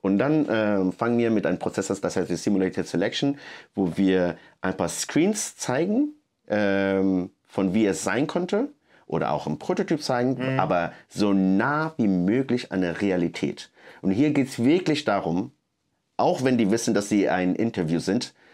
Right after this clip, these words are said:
Speaker 1: aber den Raum und Environment so zu schaffen, dass sie denken, dass die in Realität sind. Am besten mit deren eigenen Daten.
Speaker 2: Mhm.
Speaker 1: Zu zeigen, so würde dein Screen aussehen.
Speaker 2: Mhm.
Speaker 1: Bist du bereit, jetzt auf Export zu klicken?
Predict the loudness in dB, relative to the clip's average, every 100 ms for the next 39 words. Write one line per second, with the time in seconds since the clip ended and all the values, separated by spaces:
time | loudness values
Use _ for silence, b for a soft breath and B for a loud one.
0 | b b b -2 0 0 2 2 0 -4
1 | _ _ -2 0 2 2 2 2 2 2
2 | 2 0 0 0 -2 -2 -2 0 0 0
3 | 0 0 0 0 2 2 2 0 0 -2
4 | -4 -4 -10 -10 -18 _ _ -4 0 0
5 | 0 0 0 0 0 0 0 0 0 -4
6 | -6 -10 -8 -6 -6 -10 -8 -8 -4 -2
7 | -2 -4 -6 -2 2 2 2 2 0 -2
8 | -2 -2 -2 0 -4 -4 -6 -6 -8 -10
9 | -10 -2 -2 0 2 2 2 0 0 -2
10 | -4 -6 -6 -4 -4 -4 -4 -6